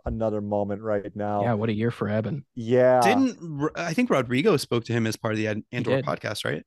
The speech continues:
Speaker 3: Yeah.
Speaker 1: Mm-hmm.
Speaker 2: Yeah. Actually, it wasn't even for an Andor, uh, interview, I don't think.
Speaker 3: Oh.
Speaker 2: Um,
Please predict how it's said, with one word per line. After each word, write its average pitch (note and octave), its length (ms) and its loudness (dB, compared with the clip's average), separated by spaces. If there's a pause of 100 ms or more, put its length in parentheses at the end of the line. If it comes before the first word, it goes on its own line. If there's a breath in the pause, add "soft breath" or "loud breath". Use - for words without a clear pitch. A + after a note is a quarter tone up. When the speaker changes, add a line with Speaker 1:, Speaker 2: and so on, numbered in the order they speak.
Speaker 3:
Yeah. C#3+ 120 -12 (160)
Speaker 1:
Mm-hmm. A2 340 -6
Speaker 2:
Yeah. A2+ 100 0 (480)
Actually, C#3 320 2
it A#2+ 100 4
wasn't C#3+ 280 2
even C3 200 2
for A#2+ 340 2
an A2+ 200 2
Andor, A2+ 680 0 (360)
uh, G#2 320 0
interview, G#2 380 0
I G#2 80 -4
don't - 200 -6
think. - 300 -8 (640)
Speaker 3:
Oh. G3 200 -4 (120)
Speaker 2:
Um, G2+ 440 -2